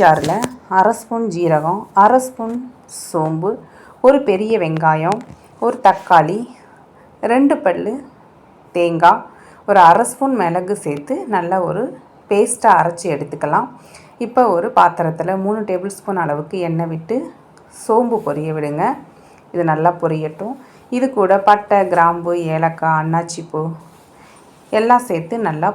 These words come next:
பொரிய விட்டுருங்க. இது கூட கொஞ்சமா வெங்காயம், ஒரு கொத்து கருவேப்பிலை சேர்த்து நல்லா மிக்ஸ் பண்ணி விட்டுறலாம். இப்போ நாம அரை கிலோ சிக்கன் எல்லாம் கிரேவி செய்ய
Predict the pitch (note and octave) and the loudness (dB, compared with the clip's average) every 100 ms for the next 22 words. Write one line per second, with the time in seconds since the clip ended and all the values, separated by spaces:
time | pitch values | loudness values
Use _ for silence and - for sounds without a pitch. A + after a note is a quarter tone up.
0 | - E3+ F3 E3 D#3+ D3+ D#3 G#3+ C4+ - | -2 -2 -2 -6 -8 -8 -4 -4 -6 -12
1 | - - G#3+ G#3+ - F3 A3 C#4+ - - | -20 -12 -6 -6 -4 -2 -2 -4 -8 0
2 | C4+ C4+ C4 G3 G3 C4 - - - - | 2 2 0 0 -2 -4 -16 -20 -20 -20
3 | _ _ _ _ _ - F3+ F3 F#3 F3 | _ _ _ _ _ -12 -4 -2 2 2
4 | E3 A3 B3 A3 A#3 C#4+ G#3 F#3 G#3+ F3 | 2 -2 -4 0 2 2 -2 -4 -4 -2
5 | D#3+ F#3 F3 D#3+ D#3+ E3 E3 F#3+ D#3+ E3 | -2 -4 -8 -10 -10 -10 -8 -6 -4 -4
6 | E3+ E3 - F#3 E3+ D#3 D#3 D#3+ D#3 G3 | -4 -8 -10 -8 -6 -8 -8 -8 -4 -4
7 | B3+ - - _ _ - - - F3+ F3 | -6 -16 -20 _ _ -20 -20 -18 -10 -2
8 | G#3+ F3 D#3 A3+ B3+ G3 A#3 C#4 A#3+ A3+ | -2 -2 -4 -4 2 4 6 2 -2 -4
9 | A#3 - - F#3+ E3 D#3 D#3+ C#4 - - | -6 -10 -8 -6 -6 -8 -10 -12 -16 -20
10 | - _ - F3+ F#3 G3+ G#3 E3 | -20 _ -6 -2 -2 -2 -6 -8